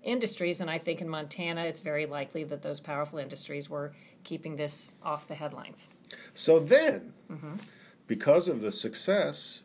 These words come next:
Speaker 2: you might logically think other states would want to emulate this. And sure enough, a few other states decided, "Let's see if we can do what Montana did."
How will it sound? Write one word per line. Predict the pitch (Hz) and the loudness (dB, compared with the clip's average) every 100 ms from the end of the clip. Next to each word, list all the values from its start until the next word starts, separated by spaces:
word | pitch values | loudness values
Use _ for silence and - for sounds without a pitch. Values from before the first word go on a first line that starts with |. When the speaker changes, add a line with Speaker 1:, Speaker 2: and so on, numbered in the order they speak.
| - | -12
Speaker 2:
you | 101 104 | -2 0
might | 104 101 98 | 4 4 4
logically | 104 101 101 110 110 104 | 4 4 4 4 2 0
think | 107 196 147 123 - - - | 2 2 2 0 -6 -14 6
other | 113 135 151 - | 6 6 0 -4
states | - - 113 101 101 - - | -6 0 2 2 0 -6 -10
would | - 104 104 101 101 | -6 0 4 2 0
want | 95 95 95 95 - | -6 -2 -2 -2 -4
to | 107 - | -6 -2
emulate | 170 214 110 95 95 | 0 0 -2 -4 -6
this. | 95 - 110 | -8 -8 -6
And | 104 | -4
sure | - 104 107 | -4 0 2
enough, | 135 98 101 117 - | 2 0 -2 -6 -12
a | |
few | 120 - 110 113 | -10 -4 -2 0
other | 101 113 | 0 0
states | 113 - 95 95 - | -2 0 2 0 -4
decided, | 95 - 98 92 90 95 95 - - - | -10 -2 2 2 2 0 -2 -16 -20 -18
"Let's | - 120 - | -2 -2 0
see | - 127 | 4 4
if | 120 | 6
we | 120 | 0
can | 117 104 | 0 0
do | 95 92 | 2 2
what | 92 101 117 | 2 -2 0
Montana | 139 151 185 220 160 | -2 0 -2 -2 -4
did." | 95 - | -6 -10